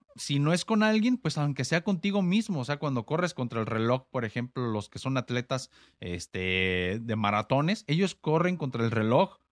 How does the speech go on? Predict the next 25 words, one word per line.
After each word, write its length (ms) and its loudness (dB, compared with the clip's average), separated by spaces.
y 120 -2
contra 260 2
otras 180 -4
personas, 520 2
¿verdad? 420 -2
Pero, 240 0
o 60 -2
sea, 240 2
se 140 -2
podría 360 2
hacer 200 -2
de 80 0
manera 280 0
individual 580 2
y 100 0
nada 180 2
más 200 2
medirte 420 -4
con 200 -2
el 100 -4
cronómetro 640 0
y 40 0
de 100 -2
todos 320 0
modos, 380 2